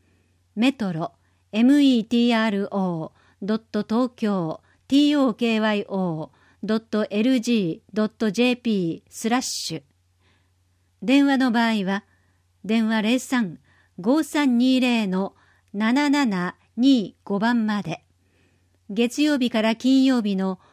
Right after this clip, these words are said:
午前九時から午後五時までにお願いします。各種相談。労働問題に関する相談。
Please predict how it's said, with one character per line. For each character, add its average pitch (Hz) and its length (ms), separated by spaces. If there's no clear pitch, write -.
午 277 200
前 254 280
九 311 160
時 277 160
か 208 140
ら 185 280
午 277 140
後 247 180
五 247 140
時 302 140
ま 262 160
で 208 100
に 185 140
お 180 100
願 180 260
い 202 60
し - 160
ま 180 160
す。 - 260
各 311 240
種 220 260
相 240 360
談。 190 360
労 285 240
働 320 200
問 302 180
題 247 180
に 226 120
関 240 220
す 247 120
る 208 140
相 202 300
談。 170 360